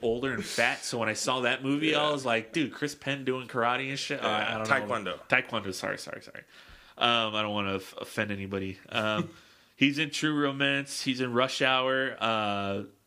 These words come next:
Speaker 1: he's in Rush Hour. I think he's in Rush Hour two also, right?
Speaker 2: I don't remember him in two. He's definitely in one.
Speaker 1: He's definitely
Speaker 2: Yeah.
Speaker 1: in one. And unfortunately,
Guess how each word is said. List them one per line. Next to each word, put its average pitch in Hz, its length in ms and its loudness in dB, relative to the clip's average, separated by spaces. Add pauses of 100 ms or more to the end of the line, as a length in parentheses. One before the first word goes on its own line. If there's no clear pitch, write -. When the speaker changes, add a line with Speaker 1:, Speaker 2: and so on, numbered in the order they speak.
(180)
Speaker 1:
he's 131 200 -6
in 117 100 0
Rush 123 240 0
Hour. 135 160 4
I 127 80 0
think - 160 -8
he's 359 140 0
in 131 60 2
Rush 139 200 2
Hour 113 140 4
two 226 420 -2
also, 110 400 0
right? 170 240 -6 (720)
Speaker 2:
I 107 220 0
don't 107 120 -4
remember 104 320 -6
him 101 180 -10
in 98 100 -12
two. 104 340 -4
He's 104 180 -10
definitely 107 380 -6
in - 400 -16
one. 95 160 -8
Speaker 1:
He's 120 180 -4
definitely 107 340 -2
Speaker 2:
Yeah. 104 60 -2
Speaker 1:
in 101 80 -6
one. 101 240 -2 (460)
And 131 120 2
unfortunately, 139 800 -2